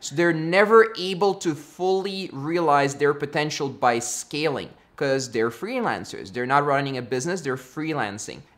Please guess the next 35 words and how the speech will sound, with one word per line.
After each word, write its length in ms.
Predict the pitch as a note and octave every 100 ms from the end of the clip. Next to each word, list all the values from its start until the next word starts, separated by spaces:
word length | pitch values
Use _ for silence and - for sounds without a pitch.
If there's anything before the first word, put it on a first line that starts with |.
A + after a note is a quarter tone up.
| -
And 220 | E3+ E3
it 80 | F#3+
is 140 | A3
okay, 420 | A3 A3 E3+ G#3+
you 160 | A#3+ E3+
know, 100 | D#3
lots 260 | C#3+ F3+ F3
of 60 |
people 240 | E3 F3 C#3+
want 220 | D3 F3+
it, 20 |
and 140 | D#3+
if 160 | C3+ C#3
you 80 | D#3+
want 160 | E3
it, 40 | D#3
it's 120 | C#3
fantastic 480 | D3+ D3 D3+ - C#3
as 120 | C3
well. 280 | D#3+ C#3 - -
However, 720 | E3 E3+ - A3+ F#3+ F3 D#3+ - -
there's 200 | F3 E3
a 40 |
better 420 | C#3 F3 G3 A3
way 240 | F3+ F3+ F3
of 140 | C3+
doing 240 | D#3+ E3
things, 340 | D3 C3+ A2+ A#2+
and 140 | C#3 C#3
that 160 | D#3+
is 140 | E3+ D3
by 200 | C#3 B2
building 460 | A#2 D#3+ F#3 A3
a 60 | G#3+
business, 400 | D#3 D3 D3+ -